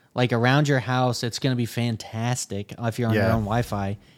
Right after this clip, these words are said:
Speaker 1: And then if you, like, if you happen to be at somewhere else,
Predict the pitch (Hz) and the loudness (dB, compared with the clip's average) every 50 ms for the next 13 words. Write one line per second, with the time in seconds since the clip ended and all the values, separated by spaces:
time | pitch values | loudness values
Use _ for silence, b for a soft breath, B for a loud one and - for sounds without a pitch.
0 | b b - 123 123 131 131 127 123 113 - 139 135 131 131 127 127 123 117 117 | b b -4 -2 0 2 2 2 0 0 2 2 2 4 2 2 2 2 0 0
1 | - - - 127 - - 131 123 127 127 123 131 123 110 127 123 120 120 120 113 | -4 -4 -6 -4 -2 -2 -2 0 0 0 0 0 -2 0 0 0 2 0 0 -2
2 | - - - 127 127 123 123 120 120 120 117 117 - - 123 127 131 127 113 110 | -4 -4 -2 -2 -2 -2 -2 -2 -2 -2 -2 -4 -4 -2 0 0 2 2 0 -2
3 | 110 117 - - - - - | -4 -4 -6 -8 -8 -10 -12